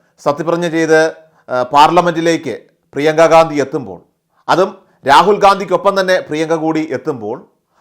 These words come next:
പാർലമെന്റിലെ രംഗങ്ങൾ ഇനി തീർച്ചയായിട്ടും കൊഴു കൊഴുക്കും. നാല് ലക്ഷത്തി പതിനോരായിരത്തി തൊള്ളായിരത്തി മുപ്പത്തിയൊന്നോളം വോട്ടുകളുടെ ഭൂരിപക്ഷമാണ്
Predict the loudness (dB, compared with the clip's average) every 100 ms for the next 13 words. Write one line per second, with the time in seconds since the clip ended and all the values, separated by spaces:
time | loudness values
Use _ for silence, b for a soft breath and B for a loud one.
0 | _ 4 4 6 0 -2 0 2 2 0
1 | -2 0 0 -2 -6 -10 _ -10 -8 -8
2 | -12 _ -10 -8 -8 -2 0 0 -4 -10
3 | -8 -6 -6 -8 -16 _ _ _ _ _
4 | _ _ _ -2 0 2 0 -2 -6 -4
5 | -2 2 4 4 2 -4 -8 -4 0 2
6 | 0 -4 -12 -8 -8 -6 -6 -4 -2 -4
7 | -4 -8 -6 -4 -2 -2 -4 -6 -6 -6
8 | -8 -10